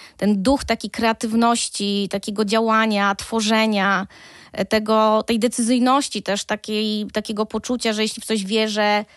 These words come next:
robię to i to wychodzi, e, to jest po prostu, no, wspaniałe uczucie. E,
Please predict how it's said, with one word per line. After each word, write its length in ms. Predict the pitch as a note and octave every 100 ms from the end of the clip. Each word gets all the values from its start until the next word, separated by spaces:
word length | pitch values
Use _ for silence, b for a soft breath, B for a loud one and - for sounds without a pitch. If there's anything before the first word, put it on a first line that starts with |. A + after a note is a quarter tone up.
| b b
robię 320 | A3 A3 A3+
to 360 | G#3+ A3 G#3+ A3
i 80 | G#3
to 120 | A3+
wychodzi, 720 | G#3+ A#3 A#3+ G#3+ F#3+ G3+ G#3+ A#3+ B B B B
e, 180 | G#3 G#3
to 120 | A3+
jest 160 | A#3
po 100 | -
prostu, 380 | B3+ B3+ - C4
no, 200 | C4 B3+
wspaniałe 440 | B3 - C#4 D4+ D#4+
uczucie. 420 | B3+ G3 G#3 C4 - B B B B -
E, 360 | G#3 G#3 G3+